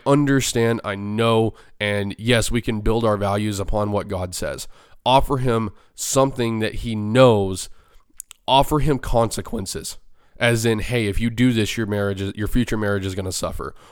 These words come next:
Or, "Hey, if you do this, you're not gonna be, you're not gonna wanna spend as much time around actual women." <laughs> That, and that's proven. That's a fact. Okay? That's why it destroys marriages,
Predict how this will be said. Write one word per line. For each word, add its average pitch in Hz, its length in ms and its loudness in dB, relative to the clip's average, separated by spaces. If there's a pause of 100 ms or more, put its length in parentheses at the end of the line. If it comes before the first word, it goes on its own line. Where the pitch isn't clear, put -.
Or, 113 140 2
"Hey, 135 240 2
if 123 120 0
you 120 100 0
do 110 200 -2
this, 151 260 0 (240)
you're 131 120 2
not 139 240 4
gonna 127 160 0
be, 107 480 -2 (340)
you're 131 100 4
not 143 140 6
gonna 139 180 0
wanna 131 180 4
spend 143 200 0
as 113 100 0
much 120 200 0
time 139 220 0
around 120 240 4
actual 120 380 0
women." 107 320 -2 (160)
<laughs> - 140 4
That, 127 500 4
and 123 140 0
that's 131 140 0
proven. 101 460 4
That's 117 160 -2
a - 40 -4
fact. - 380 -2 (440)
Okay? 104 320 -2 (840)
That's 127 240 2
why 120 180 4
it 120 80 2
destroys 123 400 2
marriages, 101 500 -2